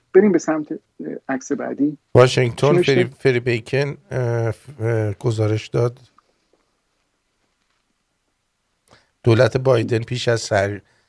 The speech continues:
Speaker 2: سرگیری مذاکرات هسته‌ای به صورت مخفیانه برای برخی تحریم‌های جمهوری اسلامی را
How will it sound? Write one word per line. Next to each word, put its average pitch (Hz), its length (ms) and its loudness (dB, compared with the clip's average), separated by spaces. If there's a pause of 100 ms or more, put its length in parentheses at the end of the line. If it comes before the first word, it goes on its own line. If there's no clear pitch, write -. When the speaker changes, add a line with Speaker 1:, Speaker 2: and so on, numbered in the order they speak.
Speaker 2:
سرگیری 107 640 0
مذاکرات 104 600 -4
هسته‌ای 107 360 -2
به 110 100 -8
صورت 104 360 -6
مخفیانه 101 800 -4 (460)
برای 113 500 2 (180)
برخی 120 300 0
تحریم‌های 104 600 -4
جمهوری 104 400 -6
اسلامی 104 380 -6
را 135 120 -4